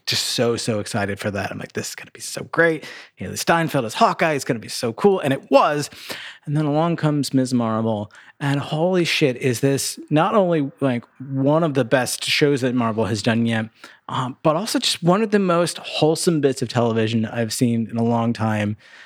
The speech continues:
Uh, and it had me cheering and crying and laughing and out of my seat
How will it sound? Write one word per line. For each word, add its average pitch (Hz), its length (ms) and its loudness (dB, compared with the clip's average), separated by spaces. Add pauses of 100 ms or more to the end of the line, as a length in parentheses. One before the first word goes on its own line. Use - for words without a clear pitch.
(140)
Uh, 120 240 2
and 127 140 2
it 113 80 -2
had 123 240 2
me 98 160 -2
cheering 175 680 2
and 104 260 -4
crying 165 680 2
and 110 180 -4
laughing 147 640 2
and 120 380 0 (380)
out 208 220 6
of 180 80 2
my 151 160 2
seat 135 500 0